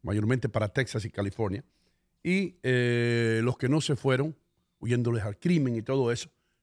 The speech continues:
pues se fueron de regreso a sus países. Muchos dominicanos que se han retirado a la República Dominicana y que ahora no solamente nos escuchan a través de Canal América y nos ven, sino también que, eh, lo hacen a través de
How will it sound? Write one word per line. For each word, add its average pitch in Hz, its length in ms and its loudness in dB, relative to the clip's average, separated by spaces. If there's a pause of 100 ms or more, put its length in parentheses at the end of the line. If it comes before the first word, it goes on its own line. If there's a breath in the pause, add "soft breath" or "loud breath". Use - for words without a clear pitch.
pues 147 120 -4
se 156 100 -6
fueron 170 360 0
de 147 100 0
regreso 147 300 0
a 147 40 -2
sus 139 140 -2
países. 143 400 2
Muchos 139 240 -2
dominicanos 139 640 2
que - 80 -2
se 127 120 2
han 113 80 2
retirado 117 560 2 (420 soft breath)
a - 60 -2
la 113 80 0
República 135 460 0
Dominicana 110 560 0
y 135 60 -2
que 117 100 -4
ahora 117 160 2
no 117 100 -2
solamente 127 460 0
nos 104 140 -4
escuchan 139 500 -4 (400 soft breath)
a 117 80 -2
través 117 320 2
de 120 140 0
Canal 117 260 0
América 123 440 2
y 107 40 0
nos 117 180 2
ven, 139 180 2
sino 156 240 -4
también 165 480 0 (440)
que, 139 320 2 (260)
eh, 123 200 0
lo 127 320 4
hacen 131 480 0 (160)
a 117 120 -2
través 113 500 2
de 113 320 -2